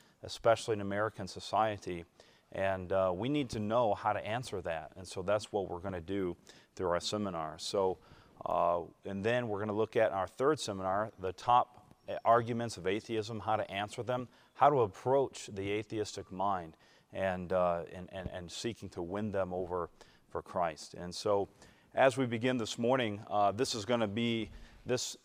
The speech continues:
one is gonna be a little bit more philosophical, and, uh, then we'll get into some more practical things as we go. So let's just begin with a word of prayer, <clears throat> and then we'll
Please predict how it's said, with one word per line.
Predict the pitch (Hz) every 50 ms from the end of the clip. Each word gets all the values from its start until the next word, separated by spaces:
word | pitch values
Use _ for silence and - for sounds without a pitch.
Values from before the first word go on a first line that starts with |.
| _ _ _ _ - 95
one | 95 104 101 117 117 117
is | 107 95
gonna | - 120 117
be | 104 110 117 110
a | 101
little | 101 113 131 123 113
bit | 123 117 104
more | 117 113 117 117 101 - -
philosophical, | - - 127 120 113 101 - - 120 117 120 113 - 101 - 98 95 104 113 - - _ _ _ _ - _ _ _ _ _ - - -
and, | 104 104 101 101 104 95
uh, | 104 104 101 98
then | 92 90 110 117 117 110
we'll | 101 95
get | 90 104 101 104
into | 113 110 104
some | - - 101
more | 101 95 90
practical | - - 107 107 110 - 104 90
things | - - 101 95 95 90 87
as | 85 82
we | 85 87
go. | 82 85 104 104 95 82 - - - - - - - - - _ _ -
So | - 131 131
let's | 156 180 - -
just | 151 143 - -
begin | 131 117 127 131 139
with | 139 127 110
a | 113
word | 117 120 113
of | 107
prayer, | - - 117 110 110 131 160 160 123 101 - _
<clears throat> | _ _
and | - 175 180 160 135 113 95 87 - - 101 92 92
then | 107 104 104 104 95
we'll | 98 101 98 95 92